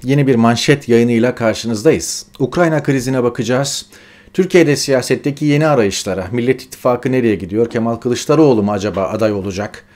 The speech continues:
Buna bakacağız. Yine hafta sonu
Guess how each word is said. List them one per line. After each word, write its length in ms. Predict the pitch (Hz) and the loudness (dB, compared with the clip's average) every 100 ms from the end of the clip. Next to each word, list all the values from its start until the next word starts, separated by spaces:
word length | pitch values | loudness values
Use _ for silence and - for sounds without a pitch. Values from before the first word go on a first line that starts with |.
| _ _ | _ _
Buna 360 | 196 180 123 - | 2 2 0 -8
bakacağız. 760 | 98 104 - 87 98 127 - - _ - - 113 | -10 -8 -6 -4 -4 -4 -6 -12 _ -20 -12 0
Yine 380 | 151 165 147 - - - _ | 4 4 2 -8 -20 -20 _
hafta 280 | - 127 208 | -6 0 0
sonu 300 | 196 135 95 | 2 0 -2